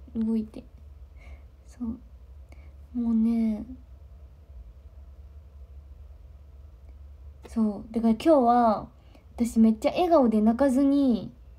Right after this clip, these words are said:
いけるわと思って。みんなと楽しく、話せるなって思ってたんだけど、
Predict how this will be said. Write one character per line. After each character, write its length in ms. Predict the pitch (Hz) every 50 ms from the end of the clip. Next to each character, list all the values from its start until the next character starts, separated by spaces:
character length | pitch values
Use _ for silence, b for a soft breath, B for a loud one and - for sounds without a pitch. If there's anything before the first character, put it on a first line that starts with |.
| - b b b b b b b b b - - - - - - -
い 100 | 247 247
け 140 | - 349
る 100 | 339 349
わ 160 | 330 247 208 202
と 140 | - 202
思 120 | 196 196 196
っ 20 | -
て。 260 | - - - - - - - - - - - - - - - - - -
み 120 | 262 294
ん 40 | 311
な 140 | 339 349 -
と 100 | - 233
楽 300 | - 277 294 285 339 370
し 120 | - -
く、 440 | - - 247 247 254 240 208 - - - - - - - - - - - - - - - - - - - - - - - -
話 420 | - 233 226 - 294 311 349 339
せ 80 | 370 440
る 180 | 370 359 277
な 200 | 294 302 349 370
っ 20 | 370
て 180 | 370 - 285
思 220 | 240 214 277 302 294
っ 20 |
て 140 | 262 254 233
た 100 | 240 262
ん 80 | 240 214
だ 80 | 220
け 140 | 220 226 214
ど、 400 | 196 202 202 196 190 185 185 220